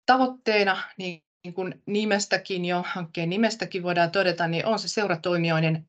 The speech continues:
digiosaaminen lisääntyy ja hankkeeseen osallistuvat seurat ottaisivat käyttöön uusia toimintatapoja digitaalisuutta hyödyntäen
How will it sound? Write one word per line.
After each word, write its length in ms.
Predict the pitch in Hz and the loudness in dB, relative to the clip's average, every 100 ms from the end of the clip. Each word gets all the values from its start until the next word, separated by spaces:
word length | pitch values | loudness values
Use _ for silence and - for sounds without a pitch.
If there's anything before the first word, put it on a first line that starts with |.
| 170 | -2
digiosaaminen 1000 | 220 196 175 175 175 160 160 156 147 151 - _ - | 0 2 2 2 2 4 4 2 0 -2 -8 _ -2
lisääntyy 1080 | 202 208 202 185 170 160 175 165 160 160 - _ _ _ - _ _ 170 | 0 2 4 6 4 2 0 2 2 -2 -8 _ _ _ -20 _ _ 2
ja 300 | 165 156 - | 4 4 2
hankkeeseen 680 | - 185 - 170 160 170 165 | -4 -4 0 0 0 0 0
osallistuvat 760 | 180 185 180 160 156 151 156 156 | 0 0 0 0 -2 -4 -6 -4
seurat 680 | - 220 196 117 156 - _ - | 0 2 4 2 -2 -6 _ -10
ottaisivat 840 | 165 165 151 151 165 151 147 - _ _ _ | -10 -4 -2 -2 0 0 0 -6 _ _ _
käyttöön 520 | 180 175 160 165 156 | 0 2 0 0 2
uusia 440 | 185 185 160 170 151 | 2 -2 -2 -2 -2
toimintatapoja 1040 | 175 175 170 156 151 165 160 160 151 143 | 0 0 0 -2 -2 -2 -2 -2 0 0
digitaalisuutta 1000 | 156 160 156 143 147 147 147 147 - 147 _ _ _ _ | -2 -2 0 0 0 -2 -4 -4 -4 -4 _ _ _ _
hyödyntäen 800 | 175 160 147 135 - - - 202 | 0 2 2 0 2 0 0 -6